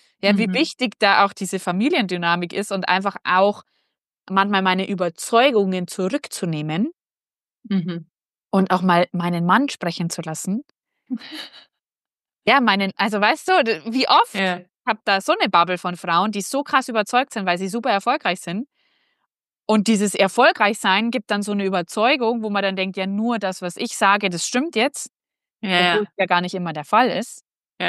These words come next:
Speaker 2: ja.
Speaker 1: Und
Speaker 2: Ist ja nur ein
Speaker 1: grad
Speaker 2: Business-Kontext, ne?
Speaker 1: im, im Business, im, in der Partnerschaft, mit den Kindern, überall.
Speaker 2: Mhm.
Speaker 1: Also wirklich in,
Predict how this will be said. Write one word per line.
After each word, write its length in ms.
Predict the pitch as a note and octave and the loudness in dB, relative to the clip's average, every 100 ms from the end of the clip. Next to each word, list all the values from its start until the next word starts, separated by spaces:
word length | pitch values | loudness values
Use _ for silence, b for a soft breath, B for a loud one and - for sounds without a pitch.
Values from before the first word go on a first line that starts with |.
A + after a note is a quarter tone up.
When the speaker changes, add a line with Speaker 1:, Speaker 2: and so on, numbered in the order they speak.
| F3+ | 0
Speaker 2:
ja. 280 | F3 D#3 - _ _ _ _ _ _ _ _ | -2 -6 -12 _ _ _ _ _ _ _ _
Speaker 1:
Und 340 | - F#3 F#3 F3+ | -6 -4 -2 -4
Speaker 2:
Ist 100 | G#3+ | 0
ja 80 | A3+ | 4
nur 120 | A3 | 4
ein 80 | C#4 | 4
Speaker 1:
grad 0 | |
Speaker 2:
Business-Kontext, 920 | C4 C4 A3 G#3 F#3+ G#3 F3 D#3+ - | 2 0 -2 0 0 0 0 -2 -4
ne? 220 | F3+ B3+ - _ _ _ _ _ _ _ _ _ _ - | -4 -4 -8 _ _ _ _ _ _ _ _ _ _ -10
Speaker 1:
im, 120 | A3 - _ _ - | -10 -10 _ _ -8
im 120 | F#3+ | -2
Business, 840 | C#4+ D4+ - B3+ B3 A#3+ A#3+ - - | 0 0 0 2 4 4 0 -6 -4
im, 200 | G3+ F#3+ | -4 -2
in 100 | G3+ | -2
der 80 | G3 | -2
Partnerschaft, 1040 | A#3 B3+ C4+ B3 - G#3+ G#3+ G#3+ G#3 - | 2 0 0 -4 0 0 2 0 -2 -10
mit 160 | G#3+ B3 | -10 -8
den 140 | G3+ | -8
Kindern, 760 | F3 D4+ D4+ D4 C4+ C4 B3+ C4 _ _ _ _ - | -8 -8 -4 0 0 0 -4 -12 _ _ _ _ -4
überall. 460 | G4+ F4+ F3+ E3+ | 2 4 4 2
Speaker 2:
Mhm. 60 | G#4+ | 0
Speaker 1:
Also 220 | - B3 A3 | -4 -4 -2
wirklich 420 | G#4 D4+ C#4 - | -4 -4 -8 -8
in, 140 | G3+ | -10